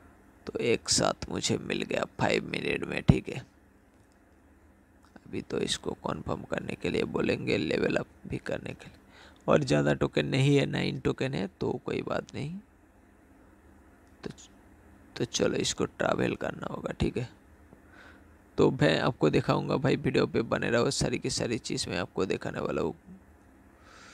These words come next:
थोड़ा सा wait करना पड़ेगा, ठीक है। इसमें क्या होने वाला है, मैं अभी देखूंगा, ठीक है।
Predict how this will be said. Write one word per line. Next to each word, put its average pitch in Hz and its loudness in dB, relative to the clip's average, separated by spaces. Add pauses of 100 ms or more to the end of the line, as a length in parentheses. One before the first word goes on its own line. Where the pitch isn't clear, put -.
(380)
थोड़ा - 4
सा - 2
wait - 2
करना - -4
पड़ेगा, - -4
ठीक 143 -2
है। 120 -4 (840)
इसमें 143 -2
क्या 127 6
होने 123 0
वाला 127 4
है, 131 2
मैं 123 -4
अभी 113 0
देखूंगा, - -6
ठीक - -6
है। 123 -10